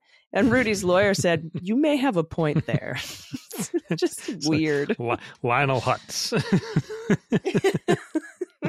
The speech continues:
Speaker 1: "You know what, Judge? You might be onto something.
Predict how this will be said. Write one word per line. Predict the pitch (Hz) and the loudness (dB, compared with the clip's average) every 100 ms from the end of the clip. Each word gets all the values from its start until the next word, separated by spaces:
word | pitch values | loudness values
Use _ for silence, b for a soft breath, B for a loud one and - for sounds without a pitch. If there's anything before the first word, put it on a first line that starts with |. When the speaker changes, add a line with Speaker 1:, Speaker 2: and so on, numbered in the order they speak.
| - - - - _ - 302 _ - 554 _ b b b b b | -6 -10 -16 -16 _ -20 -20 _ -20 -20 _ b b b b b
Speaker 1:
"You | 180 | -2
know | 202 | 0
what, | 254 240 - | 2 2 0
Judge? | 254 269 285 226 | -2 0 0 0
You | 202 | 0
might | 233 220 | 0 -2
be | 202 147 | 0 0
onto | 160 185 143 | 2 2 0
something. | - 135 123 135 - | 0 -2 -2 -6 -6